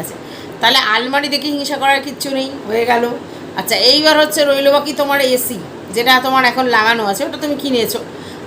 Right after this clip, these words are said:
আর য-, যদি গিফট আসে, তো সেইটাও এখন ঘর ঘর কি ব্যাপার, ঘর ঘর কি কাহানি হয়ে গেছে এসি। এসি আর কারো শখ নয়, আহ্লাদ নয়, এসি এখন প্রয়োজনীয়তা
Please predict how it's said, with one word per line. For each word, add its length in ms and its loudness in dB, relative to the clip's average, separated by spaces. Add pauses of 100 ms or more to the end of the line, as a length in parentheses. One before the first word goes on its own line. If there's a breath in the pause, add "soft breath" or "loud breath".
(160)
আর 120 6 (220)
য-, 140 -4 (100)
যদি 140 0 (100)
গিফট 240 -2 (120)
আসে, 180 -4 (460 loud breath)
তো 60 0 (280)
সেইটাও 480 6 (140)
এখন 160 2 (160)
ঘর 220 8
ঘর 220 6
কি 80 -2 (100)
ব্যাপার, 260 0 (120)
ঘর 120 6 (100)
ঘর 200 6
কি 60 4 (140)
কাহানি 340 4
হয়ে 160 0
গেছে 180 -4 (120)
এসি। 180 -10 (480 loud breath)
এসি 180 2 (120)
আর 100 4 (100)
কারো 180 2 (180)
শখ 260 6 (160)
নয়, 260 6
আহ্লাদ 300 6 (100)
নয়, 200 -4
এসি 140 -2 (100)
এখন 140 -4 (100)
প্রয়োজনীয়তা 720 2